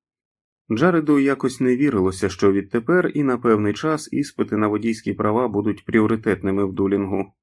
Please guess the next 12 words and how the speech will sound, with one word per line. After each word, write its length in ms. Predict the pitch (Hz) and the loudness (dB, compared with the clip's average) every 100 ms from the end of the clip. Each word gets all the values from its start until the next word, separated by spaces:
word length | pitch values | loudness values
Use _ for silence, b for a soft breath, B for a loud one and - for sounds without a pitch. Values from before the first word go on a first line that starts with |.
| - | -10
чи 160 | - | -2
бодай 320 | 117 110 113 | 0 2 2
десь. 460 | 110 - - - - _ _ _ _ _ _ _ _ | 2 -2 -10 -14 -20 _ _ _ _ _ _ _ _
"Скільки 380 | - - 220 220 | -14 -2 0 0
часу 320 | 160 147 135 | 0 0 0
у 20 | 127 | 0
тебе 240 | 120 113 | 0 0
забере 380 | 110 113 113 110 | 0 0 0 0
дістатися 600 | 113 110 107 101 90 - | -2 -2 -4 -4 -12 -14
сюди?" 440 | - 90 85 82 _ _ _ _ _ _ | -10 -6 -6 -6 _ _ _ _ _ _
"П'ятнадцять 540 | - 110 117 120 117 110 | -4 -2 0 0 0 -2
хвилин, 420 | 120 113 92 113 | 0 2 0 -4